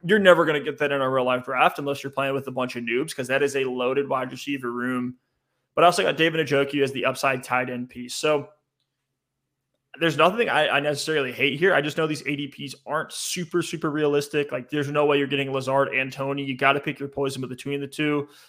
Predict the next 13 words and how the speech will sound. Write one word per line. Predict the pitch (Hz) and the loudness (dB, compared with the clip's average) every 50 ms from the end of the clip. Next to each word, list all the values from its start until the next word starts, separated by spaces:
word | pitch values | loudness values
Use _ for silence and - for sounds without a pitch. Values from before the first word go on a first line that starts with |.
| _ _ - | _ _ -2
Uh, | 127 131 - 208 - - | 0 2 2 0 0 -4
maybe | 147 143 147 156 165 175 180 165 160 180 175 165 - | -6 -6 -2 0 2 4 4 4 2 0 -2 0 2
that | 156 147 - 139 | 4 4 4 4
Lazard | 156 139 123 139 135 143 139 139 - | 2 2 2 4 4 2 2 0 0
pick, | 147 143 135 - - | 0 0 0 0 -2
I | 131 | -4
should | - - 151 143 | -4 -2 -2 -2
have | 139 135 | 0 2
gone | 139 135 135 131 131 | 2 2 2 2 2
with | 131 135 135 135 - - _ _ - | 2 2 2 2 -2 -8 _ _ -16
a | 131 | -6
Dallas | 131 135 123 120 113 120 - | 0 2 2 2 2 0 -2
Goedert, | - 131 127 143 147 151 151 - | 0 4 4 4 4 4 0 -2